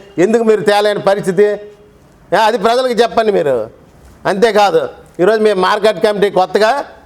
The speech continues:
అక్కడ బిల్డింగ్లు కట్టాం. ఇంకా ఈ ప్రజలందరికీ సౌలభ్యం కోసం చీపురుపల్లి టౌన్లో రైతు బజార్ కడితే కొంతవరకు వచ్చి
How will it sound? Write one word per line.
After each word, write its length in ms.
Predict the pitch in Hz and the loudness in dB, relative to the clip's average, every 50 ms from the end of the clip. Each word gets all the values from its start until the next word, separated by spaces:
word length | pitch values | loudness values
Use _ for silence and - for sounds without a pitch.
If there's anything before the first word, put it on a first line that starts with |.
| - | -6
అక్కడ 160 | 165 175 190 185 | -4 -2 -2 0
బిల్డింగ్లు 540 | 160 180 196 214 214 220 214 208 196 185 | 0 0 2 2 2 0 0 0 2 0
కట్టాం. 360 | 190 185 156 202 185 156 123 123 - - - _ - _ _ _ - - - | 0 0 0 -2 -2 -2 -4 -8 -12 -18 -20 _ -20 _ _ _ -14 -4 -2
ఇంకా 420 | 165 190 185 220 214 202 175 135 - - - - - | -2 2 2 2 2 2 0 -2 -6 -16 -18 -8 -2
ఈ 80 | 165 190 | -2 -2
ప్రజలందరికీ 800 | 180 - 196 196 208 220 214 214 208 208 214 214 208 180 208 202 | 0 2 0 0 0 0 0 0 -2 0 0 -2 0 0 0 0
సౌలభ్యం 480 | - 196 202 208 214 202 180 202 196 | 2 0 0 0 0 0 0 0 2
కోసం 320 | 190 202 202 - 214 226 151 156 | 2 0 2 2 0 -2 0 -2
చీపురుపల్లి 440 | 208 202 190 208 185 170 202 190 - | -2 0 0 -2 0 0 -2 -2 0
టౌన్లో 300 | 196 185 202 208 214 220 | -2 -2 0 0 0 0
రైతు 280 | 202 180 185 202 175 190 | 0 0 -2 -2 -2 0
బజార్ 380 | 185 208 202 196 196 185 170 | 2 2 4 4 2 2 2
కడితే 380 | 185 180 185 170 214 254 269 - - - - - _ - - | 0 0 0 2 0 0 0 -4 -10 -20 -20 -20 _ -4 -2
కొంతవరకు 540 | 175 196 185 202 202 202 202 196 208 214 | -2 0 0 0 0 0 0 2 2 2
వచ్చి 540 | 202 196 175 - 190 208 208 202 165 143 - | 2 0 -4 0 2 2 2 2 0 -4 -8